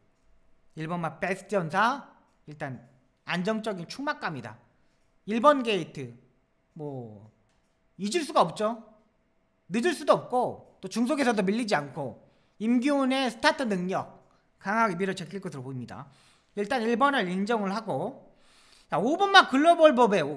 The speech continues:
육 번 마 옥천 최강, 이 두 마필도 상당히 좋은 모습입니다. 근데 둘 다 모습을 보시면 알겠지만은, 오 번 마 글로벌 법의 같은 경우는 순말인데 사백삼십 기도대의 마필입니다.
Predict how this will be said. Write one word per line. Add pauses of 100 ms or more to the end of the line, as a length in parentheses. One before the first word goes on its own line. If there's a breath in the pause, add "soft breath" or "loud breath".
육
번
마
옥천
최강,
이
두
마필도 (340)
상당히
좋은
모습입니다. (720 loud breath)
근데
둘
다
모습을
보시면
알겠지만은, (1800 soft breath)
오
번
마
글로벌
법의
같은
경우는
순말인데
사백삼십
기도대의
마필입니다.